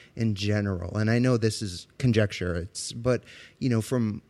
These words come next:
from the many people you've spoken with and, and all the diversity that you've been surrounded by,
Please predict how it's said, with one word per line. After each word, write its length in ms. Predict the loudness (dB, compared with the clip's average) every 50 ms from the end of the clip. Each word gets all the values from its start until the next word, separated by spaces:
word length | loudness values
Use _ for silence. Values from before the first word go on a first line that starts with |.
| _ _ _ _ _
from 380 | -4 0 2 2 2 2 2 2
the 80 | 2
many 400 | 2 2 2 2 2 2 0 -2
people 380 | -4 -4 -6 -6 -4 -4 -4 -4
you've 180 | -4 -6 -8
spoken 520 | -10 -10 -6 -6 -6 -4 -6 -6 -8 -8 -8
with 240 | -8 -10 -10 -8 -6
and, 260 | -6 -6 -6 -6 -8
and 440 | -8 -12 -12 -12 -12 -10 -8 -6 -6
all 160 | -6 -6 -6
the 180 | -6 -6 -4
diversity 760 | -4 -4 -2 0 0 0 0 -2 -4 -6 -6 -6 -6 -8 -8 -8
that 160 | -10 -10 -10
you've 220 | -8 -10 -10 -8
been 160 | -8 -6 -6
surrounded 520 | -6 -6 -8 -6 -6 -4 -4 -6 -6 -6 -8
by, 320 | -8 -8 -6 -6 -8 -10